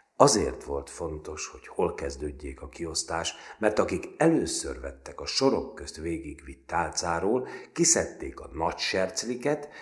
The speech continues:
és a zsíros felükkel összeillesztett kenyerek másik darabjáról lekenték,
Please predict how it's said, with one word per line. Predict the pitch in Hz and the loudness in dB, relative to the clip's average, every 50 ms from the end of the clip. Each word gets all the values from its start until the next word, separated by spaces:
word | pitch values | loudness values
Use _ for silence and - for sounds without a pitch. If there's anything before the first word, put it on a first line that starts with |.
| - - | -14 -8
és | - 85 - | -2 -2 0
a | 87 | 0
zsíros | 85 82 87 123 160 175 127 101 - - - | 0 -2 -2 2 4 4 4 4 4 2 2
felükkel | - 107 98 92 85 - - - 82 78 73 - | 4 4 4 4 2 -2 -2 -6 -4 -4 -4 0
összeillesztett | - 110 - - - - 80 71 71 69 69 67 69 - - 78 73 - | 0 2 2 2 2 2 0 -2 -2 -6 -8 -6 -6 -6 -6 -6 -6 -4
kenyerek | - 110 110 98 98 95 98 98 - | 0 0 0 0 0 -2 -2 -4 0
másik | - 98 90 87 78 - - 80 | 2 4 4 4 4 2 -4 -6
darabjáról | 78 78 85 82 82 82 78 85 87 87 87 87 101 101 104 104 - - - - - - | -4 -2 -2 0 0 0 0 0 2 2 2 4 4 4 2 2 0 -4 -10 -18 -16 -6
lekenték, | - 90 107 123 127 - - - 85 76 71 71 71 - - 90 90 90 90 87 - - - | 0 4 4 4 4 4 0 -4 -6 -6 -4 -6 -8 -8 -2 0 2 2 2 0 -2 -8 -14